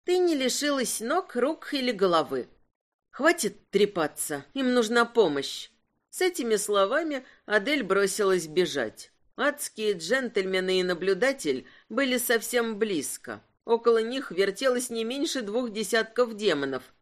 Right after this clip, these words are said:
постепенно смыкавших круг. На ходу перепрыгнув тело убитого солдата, Адель чудом уклонилась от вылетевшего из мглы пожирателя и, развернувшись, пронзила клинком его бок.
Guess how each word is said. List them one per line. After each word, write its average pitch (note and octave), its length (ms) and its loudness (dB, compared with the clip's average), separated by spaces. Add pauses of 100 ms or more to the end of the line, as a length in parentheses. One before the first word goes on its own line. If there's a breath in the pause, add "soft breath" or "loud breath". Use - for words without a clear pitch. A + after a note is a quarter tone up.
постепенно A3 760 -2
смыкавших G#3 920 -2
круг. - 480 -4 (480)
На C4+ 140 -4
ходу C#4 320 0
перепрыгнув A3 760 0
тело A3+ 280 0
убитого E3+ 500 0
солдата, E3 760 -2 (300 soft breath)
Адель D4 440 0
чудом B3 460 0
уклонилась G#3+ 680 -2
от A#3 180 -2
вылетевшего A3+ 800 -2
из F3+ 180 0
мглы F3 340 -2
пожирателя F3+ 880 0 (180)
и, B3 120 -4
развернувшись, A3+ 960 0 (280 soft breath)
пронзила C4+ 580 2
клинком A#3 540 2
его G#3 320 4
бок. D3 420 -4